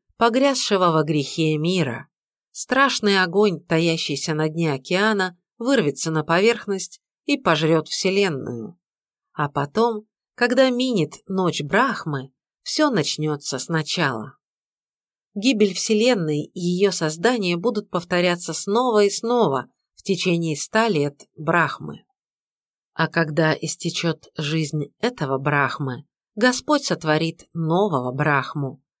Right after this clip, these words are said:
и все начнется сначала. И Вишну сказал: "О Маркандея, от меня происходит все, что было, есть и будет. Повинуйся моим вечным законам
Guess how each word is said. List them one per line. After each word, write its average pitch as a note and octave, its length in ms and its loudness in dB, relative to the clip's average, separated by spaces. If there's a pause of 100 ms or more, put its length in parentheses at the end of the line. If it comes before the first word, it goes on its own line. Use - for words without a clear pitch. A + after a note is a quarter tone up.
(140)
и C#4 100 -6
все E4 240 2
начнется D3 640 -2
сначала. D3 720 -4 (800)
И E3+ 160 0
Вишну G#3+ 500 -2
сказал: G3 720 -2 (420)
"О B3+ 200 2
Маркандея, F3+ 920 0 (320)
от G#3+ 220 -4
меня B3 380 0
происходит D3+ 640 -4
все, - 240 0
что D#3 240 -4
было, G3+ 480 0 (220)
есть C#3+ 600 -4
и F3 100 -2
будет. D3+ 580 -2 (840)
Повинуйся G#3 640 0
моим F#3 340 -2
вечным D#3+ 460 -2
законам D3 720 -2